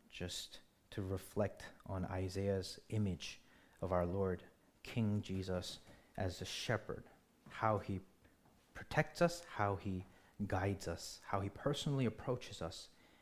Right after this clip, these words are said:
and how he pours out his life to care for us.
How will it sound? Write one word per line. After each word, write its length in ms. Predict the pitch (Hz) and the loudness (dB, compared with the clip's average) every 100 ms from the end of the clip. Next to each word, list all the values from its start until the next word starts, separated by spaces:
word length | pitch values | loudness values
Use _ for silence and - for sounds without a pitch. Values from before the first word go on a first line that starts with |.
| - - | -12 -6
and 80 | |
how 360 | 92 - 110 104 | -4 0 0 0
he 240 | 104 - 101 - | -4 -8 -10 -10
pours 400 | - 143 147 117 | -4 2 4 4
out 320 | 120 120 - - - - - | 2 2 -2 -10 -20 -20 -6
his 220 | 104 98 | -4 -2
life 680 | 101 107 139 175 110 - - - - - - | 2 4 6 6 4 -4 -16 -20 -20 -20 -12
to 100 | 110 | -10
care 480 | - - 101 98 92 - | -8 -4 -2 -2 -4 -10
for 100 | - 76 | -10 -10
us. 280 | 73 - - | -10 -14 -14